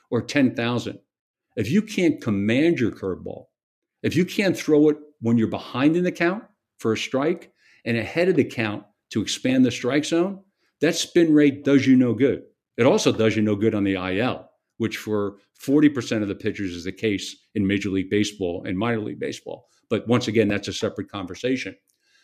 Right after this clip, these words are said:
So I look at spin rate as an attribute for the pitcher, a tool in his toolbox, not something that I can use to evaluate a pitcher's ability or his ceiling. Okay.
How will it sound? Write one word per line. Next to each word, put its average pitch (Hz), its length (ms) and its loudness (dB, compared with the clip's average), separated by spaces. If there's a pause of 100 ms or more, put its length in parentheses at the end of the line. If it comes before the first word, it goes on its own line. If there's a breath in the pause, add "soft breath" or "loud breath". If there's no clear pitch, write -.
(200)
So 131 600 0
I 180 240 -2
look 185 300 0
at 131 100 0
spin 131 420 -2
rate 123 440 -2
as 120 260 -6
an 113 400 0
attribute 104 760 2 (720)
for - 120 -8
the 98 120 -4
pitcher, 107 400 -4 (880)
a 123 80 -2
tool 202 500 4
in 127 60 4
his 117 180 0
toolbox, 98 800 -4 (400 soft breath)
not 139 320 0
something 143 460 0
that 120 100 -2
I 135 180 -2
can 131 220 0
use 113 380 0
to 113 200 0
evaluate 113 600 2
a 104 40 -2
pitcher's 107 420 -6
ability 110 600 -2 (220 soft breath)
or 123 180 0
his 104 240 -8
ceiling. 147 480 -4 (520)
Okay. 113 300 -6